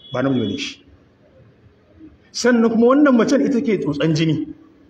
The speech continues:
Haka nan take. An fahimci wannan ko?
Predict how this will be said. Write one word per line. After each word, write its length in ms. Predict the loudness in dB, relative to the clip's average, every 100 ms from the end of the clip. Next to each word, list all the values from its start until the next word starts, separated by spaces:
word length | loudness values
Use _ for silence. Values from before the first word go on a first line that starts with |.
| _ _ _ _ -8
Haka 160 | -2 0
nan 140 | 0
take. 300 | -2 -4 -10 -14 -20 -20 _ _ _ _ _ -20 _ _ _ _ _ _ _ _ _ -20 _ _ _ _ _ _ _ _ _ _ _ _ _ -6
An 140 | -2 0
fahimci 220 | 0 0
wannan 220 | 0 0
ko? 320 | 0 -2 -6